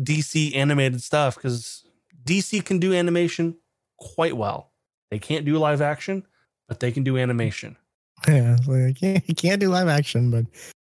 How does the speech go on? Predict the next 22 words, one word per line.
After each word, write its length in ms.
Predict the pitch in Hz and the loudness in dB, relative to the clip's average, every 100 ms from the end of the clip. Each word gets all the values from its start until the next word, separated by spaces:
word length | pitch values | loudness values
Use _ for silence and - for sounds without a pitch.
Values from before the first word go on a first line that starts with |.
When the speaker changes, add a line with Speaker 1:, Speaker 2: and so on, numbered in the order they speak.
| - | 0
Speaker 2:
yeah, 180 | 147 165 | 2 2
when 100 | 165 | 2
it 60 | |
comes 200 | - 185 | 2 2
to 60 | 180 | 2
animation, 680 | 170 151 147 - 117 117 - _ _ - | 4 6 4 4 4 2 0 _ _ 0
they're 160 | 127 123 - _ _ - | 2 2 -2 _ _ -6
typically 420 | - 127 110 110 | -4 -2 0 2
good. 200 | 107 107 | 4 4
Yeah. 320 | 113 120 117 113 - _ _ _ _ | 4 6 4 2 -4 _ _ _ _
Speaker 1:
Yeah, 180 | 143 139 | 0 0
my, 140 | 196 - _ | 0 -6 _
my 240 | 208 196 233 | 0 2 4
only 300 | 214 233 226 | 2 2 2
complaint 840 | - 180 - - 170 247 277 - 226 | 2 0 0 0 0 0 -4 -10 -2
with 300 | 180 180 - | 0 0 0
the 80 | |
story, 500 | - - 175 185 190 | -4 0 2 4 4
though, 420 | 190 190 202 208 208 _ _ _ - | 4 2 2 -2 -8 _ _ _ 0
is, 720 | 156 160 160 156 151 - - _ _ _ _ - | 2 4 4 2 0 -8 -16 _ _ _ _ -2
you 60 | |
know, 340 | 135 131 135 | 0 2 0